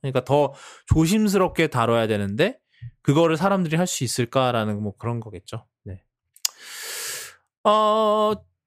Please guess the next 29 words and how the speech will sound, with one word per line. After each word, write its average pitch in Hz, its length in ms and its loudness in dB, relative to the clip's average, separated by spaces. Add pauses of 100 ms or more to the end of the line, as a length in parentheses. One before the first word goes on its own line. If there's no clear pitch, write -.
투고 392 560 2
얘기를 180 380 2
잠깐 139 340 -2
해볼게요. 180 320 -2
뭐, 135 120 0
요번에도 151 500 0
이제, 127 360 -4
요번에도 160 420 0
이제 139 140 -4
갤럭시 139 380 -2
투고 170 800 0
그거를 131 300 -4
하고 180 160 -6
있는데, 110 520 -4 (400)
뭐, 127 120 -16 (240)
<laughs> - 200 -2 (420)
좀 170 160 -2
요번엔 185 420 0
좀 135 360 -2
이상한 185 760 0
사건들이 202 460 -2
좀 147 180 -2
벌어지더라고요. 139 800 -2 (640)
그러니까 202 340 4 (640)
저희가, 196 260 4
제가 196 460 0
사실은 214 880 0
그 123 460 2
이제 110 260 0